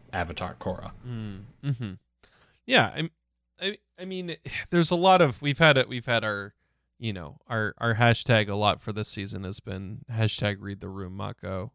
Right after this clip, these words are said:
Speaker 2: And, um, you know, I, I think that this is very much him reading the room, I think, at long last, because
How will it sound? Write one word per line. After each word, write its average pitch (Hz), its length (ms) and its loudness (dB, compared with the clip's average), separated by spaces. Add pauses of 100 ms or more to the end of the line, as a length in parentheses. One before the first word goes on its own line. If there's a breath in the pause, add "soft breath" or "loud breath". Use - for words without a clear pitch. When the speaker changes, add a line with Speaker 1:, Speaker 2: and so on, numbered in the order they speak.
(160)
Speaker 2:
And, 104 460 -4 (460)
um, 107 440 2 (220)
you 151 140 2
know, 143 300 6 (840)
I, 139 280 6
I 143 120 8
think 185 360 4
that 139 340 8 (680)
this 147 520 4
is 208 320 4
very 190 280 4
much 180 300 4
him 151 280 4
reading 117 360 2
the 110 80 0
room, 123 480 -2 (420)
I 117 120 4
think, 123 260 2
at 110 160 2
long 107 300 -2
last, 107 600 -2 (460)
because 113 840 2